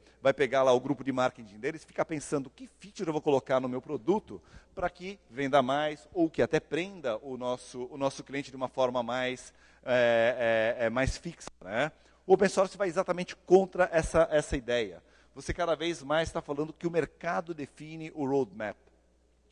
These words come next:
Pra onde que o mercado que vai, que essas tecnologias são adotadas. Então, você não vai querer adotar uma tecnologia para que venda mais.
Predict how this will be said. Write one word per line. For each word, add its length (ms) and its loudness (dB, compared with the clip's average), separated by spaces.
Pra 180 4
onde 280 2
que 100 -10
o 40 -10
mercado 540 -4
que 140 -14
vai, 300 0
que 180 -6
essas 240 -4
tecnologias 440 -6
são 140 -6
adotadas. 600 2
Então, 200 -8
você 140 -6
não 160 -12
vai 140 2
querer 280 -2
adotar 640 2
uma 160 4
tecnologia 680 0
para 160 0
que 100 -16
venda 300 0
mais. 420 -6